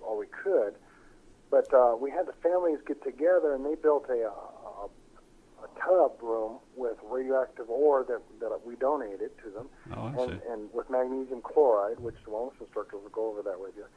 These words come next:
Speaker 1: and have these families start working with their children together, and they're getting better.
Speaker 2: Oh, my.
Speaker 1: It's great. They, they took control, and they're getting better. I can't wait to get back up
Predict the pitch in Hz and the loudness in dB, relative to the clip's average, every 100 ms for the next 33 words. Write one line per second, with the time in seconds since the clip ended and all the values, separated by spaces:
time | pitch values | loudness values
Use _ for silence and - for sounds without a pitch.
0 | - _ _ 123 135 143 139 - 160 185 | -20 _ _ -4 0 0 -2 0 2 2
1 | 165 147 131 135 143 135 131 156 151 147 | 2 2 2 0 -4 -6 -4 -2 -2 0
2 | 170 165 135 143 143 127 135 131 120 113 | -2 -2 -4 -6 -8 -10 -12 -8 -4 -2
3 | 113 - - _ - 98 87 92 92 76 | -4 -10 -16 _ -12 -8 -6 -4 -4 -4
4 | - 139 - - - 165 180 196 156 139 | 0 0 0 -6 0 0 2 0 0 0
5 | - 175 170 156 127 117 139 143 123 120 | 6 8 8 6 0 -4 -2 -2 -4 -4
6 | 113 98 131 117 107 107 104 98 92 98 | -4 -4 -6 -6 -8 -10 -12 -10 -10 -12